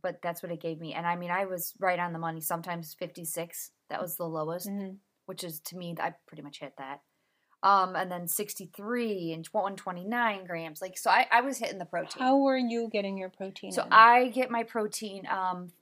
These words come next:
Speaker 1: two days, two or three days a week. I do a, um, I buy Ghost vegan protein powder.
Speaker 2: Oh.
Speaker 1: They make, it's a, they make a chocolate cereal milk one,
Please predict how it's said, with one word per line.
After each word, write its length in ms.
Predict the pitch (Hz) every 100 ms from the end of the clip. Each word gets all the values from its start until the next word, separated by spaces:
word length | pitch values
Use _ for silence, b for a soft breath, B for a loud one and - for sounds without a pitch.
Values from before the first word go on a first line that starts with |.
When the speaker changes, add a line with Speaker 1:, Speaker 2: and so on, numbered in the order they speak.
| _
Speaker 1:
two 260 | - - 220
days, 280 | 214 220 220 - -
two 220 | 254 254
or 260 | - 214
three 400 | 208 - 202 208
days 260 | 208 196 180
a 60 | 180
week. 220 | 175 170
I 120 | 175
do 300 | 165 175 170 170
a, 440 | 170 165 165 156
um, 480 | 165 165 156 151 151 156 - - _ _ _ -
I 80 |
buy 160 | 180 175
Ghost 560 | 160 175 175 - - - -
vegan 800 | 165 180 175 175 170 170 175 202 _ _
protein 360 | - 175 190 190
powder. 360 | 202 208 240 - _ _ _
Speaker 2:
Oh. 440 | 240 294 349 165 - _ _ -
Speaker 1:
They 80 | 202
make, 200 | 196 -
it's 200 | 190 -
a, 60 | -
they 120 | 185
make 160 | 180 170
a 60 |
chocolate 380 | 165 170 196 185
cereal 300 | 180 175 175
milk 260 | 185 185 185
one, 300 | 208 220